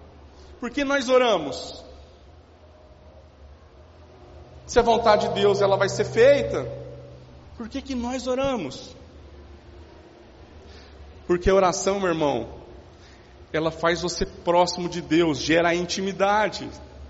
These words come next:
E é a única maneira de você conhecer a vontade dele, além da palavra de Deus,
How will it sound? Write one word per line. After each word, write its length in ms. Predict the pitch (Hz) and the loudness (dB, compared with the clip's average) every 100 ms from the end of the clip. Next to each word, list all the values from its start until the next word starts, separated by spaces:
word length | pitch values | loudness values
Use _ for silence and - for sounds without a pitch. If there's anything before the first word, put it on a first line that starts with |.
| - - - - - - - - | -20 -20 -20 -20 -20 -20 -20 -6
E 120 | 156 | 2
é 40 | 175 | 4
a 60 | |
única 300 | 190 208 208 | 4 2 2
maneira 320 | 208 202 196 | 2 4 4
de 80 | 196 | 2
você 260 | 190 202 202 | -2 -2 -2
conhecer 400 | 220 214 208 214 | -2 -4 -2 -2
a 60 | |
vontade 420 | 202 202 208 202 202 | 0 2 2 0 0
dele, 220 | 196 202 | 2 2
além 180 | 208 208 | 2 0
da 80 | |
palavra 400 | 208 208 208 208 | 0 0 2 0
de 100 | 202 | -4
Deus, 540 | 202 214 220 202 - | -2 2 2 0 -6